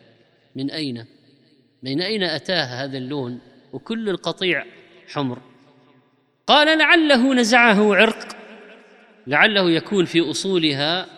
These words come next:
أجدادها، واحد بهذا اللون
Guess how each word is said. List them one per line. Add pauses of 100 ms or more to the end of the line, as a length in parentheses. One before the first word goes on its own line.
(880)
أجدادها،
واحد
بهذا
اللون